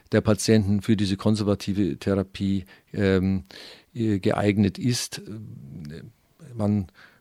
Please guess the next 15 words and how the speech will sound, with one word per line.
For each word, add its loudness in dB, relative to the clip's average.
muss 0
sich, -2
äh, -2
eben 2
anhand 0
des -6
Ultraschalls -2
ein -2
Bild 0
machen, 2
wie 0
ausgeprägt 0
die -4
Krampfadern -2
sind. 0